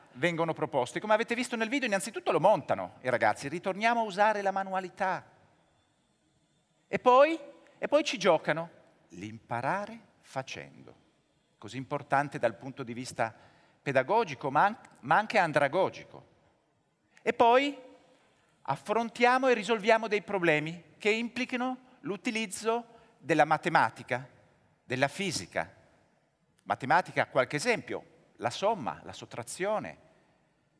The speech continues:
le equivalenze, le figure geometriche che i bambini delle elementari come Alessia studiano tutti i giorni a scuola. Beh, con Edo è ancora più divertente, è ancora più efficace.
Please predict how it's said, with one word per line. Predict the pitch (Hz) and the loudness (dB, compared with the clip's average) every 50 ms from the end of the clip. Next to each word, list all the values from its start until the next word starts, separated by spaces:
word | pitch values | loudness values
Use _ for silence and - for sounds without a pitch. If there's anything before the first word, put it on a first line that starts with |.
| _ _ _ _ | _ _ _ _
le | _ - 131 | _ -6 -6
equivalenze, | - - 180 151 160 151 165 190 202 175 131 - - - 98 92 95 98 _ _ _ _ _ | -4 -4 4 4 4 6 6 2 2 0 -4 -6 -4 -4 -4 -4 -4 -8 _ _ _ _ _
le | - 117 143 | -8 -8 -8
figure | - - 180 135 165 214 226 214 208 | -6 -6 -8 -6 -4 -2 0 0 0
geometriche | 170 151 202 190 190 220 240 - - 240 214 226 214 | 0 0 -2 0 2 2 0 0 -2 -4 -4 -4 -2
che | - 175 | -2 -2
i | 147 | 2
bambini | - 160 170 165 180 240 233 | 2 2 2 2 -6 -6 -6
delle | 196 156 160 160 | -4 -2 -2 -2
elementari | 165 170 175 180 165 - - - 220 185 | -2 -4 -4 -6 0 4 4 4 4 2
come | - - 180 170 175 170 160 165 - - - - - | -2 -4 -2 0 0 0 0 -2 -10 -20 -20 -20 0
Alessia | - - 196 190 208 220 - - - 247 254 254 247 - | 2 2 4 4 2 0 -2 0 2 2 2 2 0 -8
studiano | - - 226 226 214 214 202 202 | -16 -14 -10 -4 -2 -2 -2 -2
tutti | - 202 - _ - | -8 -16 -16 _ -12
i | 214 | -10
giorni | 170 220 214 220 220 220 226 | -4 -2 -2 -2 0 -2 -4
a | 226 | -4
scuola. | - - 247 247 269 233 175 | -4 0 2 4 6 6 6
Beh, | 190 233 226 185 - - - - - - _ _ _ _ _ _ | 6 4 2 0 -8 -16 -20 -20 -20 -20 _ _ _ _ _ _
con | _ 151 143 | _ -4 0
Edo | 160 180 175 | 0 2 2
è | 175 | 0
ancora | 160 139 - 151 135 139 | -2 0 0 0 0 0
più | - 143 | -2 -4
divertente, | 123 131 127 131 - - - 95 82 80 80 - - | -6 -4 -4 -4 -4 -4 -8 -8 -8 -8 -12 -4 -2
è | 117 | -2
ancora | 139 180 170 - - 165 160 170 175 180 180 | -2 -2 -4 -10 -10 -8 -8 -8 -8 -10 -10
più | 175 _ - 131 | -12 _ -8 -6
efficace. | 123 123 - - - - - - - - - - - - | -6 -6 -8 -14 -18 -14 -10 -10 -10 -10 -12 -16 -20 -20